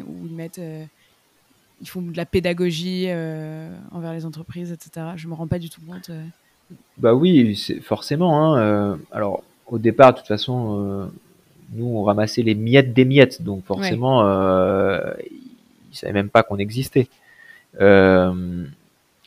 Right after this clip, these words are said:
Speaker 2: aujourd'hui, on est sur des, des, des, on a plus de visibilité, on est sur des marchés un peu plus gros, euh, et puis effectivement, euh, ils ont bien compris que le sens de l'histoire, euh, nous donnait plutôt raison.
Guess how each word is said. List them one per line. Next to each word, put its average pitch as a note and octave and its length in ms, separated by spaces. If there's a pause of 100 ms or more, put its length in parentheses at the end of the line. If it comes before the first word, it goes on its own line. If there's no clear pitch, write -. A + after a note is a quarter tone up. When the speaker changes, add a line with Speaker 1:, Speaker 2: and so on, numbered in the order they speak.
Speaker 2:
aujourd'hui, A#2+ 520
on G2 340
est G2 80
sur F#2+ 180
des, F#2+ 240
des, - 240
des, - 180 (520)
on - 40
a F2 40
plus G#2 240
de G#2 100
visibilité, G#2+ 920
on G#2 100
est G2 80
sur - 160
des G2 80
marchés G2 460
un F#2+ 100
peu F2+ 120
plus - 180
gros, C3+ 540
euh, G#2 100 (480)
et A2 80
puis G2+ 440
effectivement, C#3 580
euh, F#2+ 340 (1120)
ils A2+ 80
ont G2+ 60
bien A2 260
compris A#2 440
que G2+ 440
le G2+ 100
sens A#2 260
de A2 80
l'histoire, A2 560
euh, G2 180
nous G#2 120
donnait G#2 220
plutôt - 320
raison. A2+ 340